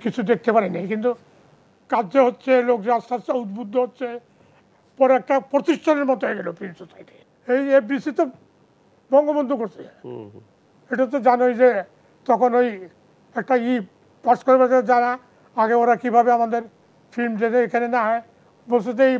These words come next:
Speaker 1: মাটিতে নাকি film হওয়ার কোনো লক্ষণ নেই, এইসব আর কি। কিরস্তাতে কথাবার্তা করে বেরোতো। এটা তো একটা ছবি করে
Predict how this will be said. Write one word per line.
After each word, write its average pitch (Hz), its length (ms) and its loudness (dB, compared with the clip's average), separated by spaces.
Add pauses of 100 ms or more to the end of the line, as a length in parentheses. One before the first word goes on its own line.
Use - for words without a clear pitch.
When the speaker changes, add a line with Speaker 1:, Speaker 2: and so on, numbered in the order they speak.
Speaker 1:
মাটিতে 247 380 0
নাকি 233 160 -6 (120)
film 233 200 -10 (420)
হওয়ার 226 320 4
কোনো 208 140 -6 (120)
লক্ষণ 202 260 -6 (100)
নেই, - 100 -16 (1080)
এইসব 240 300 0
আর 220 140 0
কি। 180 100 -8 (640)
কিরস্তাতে 233 500 -2
কথাবার্তা 233 380 -2
করে 202 200 -8
বেরোতো। 170 280 -10 (540)
এটা 240 220 -2
তো 269 40 2 (120)
একটা 254 140 -4 (120)
ছবি 247 260 -2
করে 254 120 2